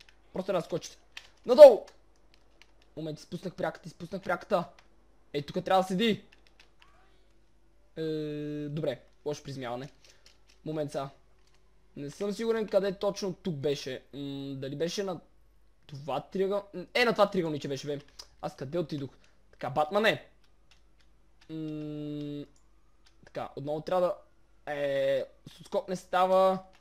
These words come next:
Момент, че си дам и супер джъмп с, а, надеждата да се кача тук отгоре, за да мога да полета. Айде, Батмане.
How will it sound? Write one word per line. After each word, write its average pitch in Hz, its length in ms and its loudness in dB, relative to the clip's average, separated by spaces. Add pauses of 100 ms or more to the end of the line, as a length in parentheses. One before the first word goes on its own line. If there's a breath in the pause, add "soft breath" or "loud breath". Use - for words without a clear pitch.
(560)
Момент, 190 280 -2
че - 60 -10
си 190 240 -6
дам 220 220 4
и 208 60 -2
супер - 640 -2
джъмп 165 580 2
с, 202 320 -8
а, 214 200 0
надеждата 185 1080 4
да 175 80 -4
се 170 120 -10
кача 160 260 -8
тук - 180 -12
отгоре, 143 360 -4
за 151 140 -8
да 139 80 -6
мога 147 220 -4
да 143 60 -10
полета. 139 420 -8 (2500)
Айде, 180 160 4
Батмане. 185 500 0